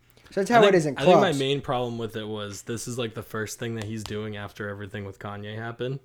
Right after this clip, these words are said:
Speaker 1: Yeah.
Speaker 2: And he came out and he talked about it for a little bit.
Speaker 1: Yeah.
Speaker 2: But I was like, "I want more on it."
Speaker 1: I don't think
Speaker 2: <laughs> And I
Speaker 1: I don't
Speaker 2: don't
Speaker 1: think
Speaker 2: think he
Speaker 1: it's
Speaker 2: will.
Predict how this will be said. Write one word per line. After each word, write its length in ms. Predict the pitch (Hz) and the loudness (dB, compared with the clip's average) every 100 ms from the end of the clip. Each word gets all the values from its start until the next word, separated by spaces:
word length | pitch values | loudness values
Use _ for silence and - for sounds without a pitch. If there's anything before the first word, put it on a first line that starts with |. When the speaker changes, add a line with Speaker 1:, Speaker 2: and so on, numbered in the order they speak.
| _ | _
Speaker 1:
Yeah. 360 | 170 175 170 165 _ | 6 6 6 2 _
Speaker 2:
And 100 | 123 | -6
he 60 | 127 | -6
came 260 | 120 165 135 | -2 -2 -2
out 140 | 131 | -4
and 80 | 127 | -6
he 80 | 107 | -6
talked 320 | 113 110 127 | -6 -6 -6
about 240 | 120 123 | -8 -6
it 60 | 113 | -8
for 120 | - | -10
a 80 | 98 | -8
little 200 | 101 110 | -8 -6
bit. 320 | 113 131 - _ | -4 -4 -6 _
Speaker 1:
Yeah. 200 | 117 107 | -6 -4
Speaker 2:
But 80 | 117 | -4
I 60 | |
was 120 | 120 | -4
like, 160 | 120 - - | -6 -10 -10
"I 80 | |
want 280 | 120 139 131 | -8 -8 -8
more 340 | 113 120 135 123 | -10 -10 -10 -12
on 220 | 104 95 | -14 -16
it." 140 | - _ | -20 _
Speaker 1:
I 120 | 170 233 | 2 4
don't 160 | 240 | 6
think 360 | 147 180 165 147 _ _ _ | 6 6 4 -6 _ _ _
Speaker 2:
<laughs> 360 | _ - _ | _ -20 _
And 140 | 143 165 | 6 8
I 80 | 185 | 10
Speaker 1:
I 40 | |
don't 120 | 214 | 8
Speaker 2:
don't 80 | 196 | 6
Speaker 1:
think 120 | 165 | 4
Speaker 2:
think 20 | |
he 100 | 165 | 2
Speaker 1:
it's 80 | 156 | 0
Speaker 2:
will. 380 | 120 143 113 90 | 2 0 0 -6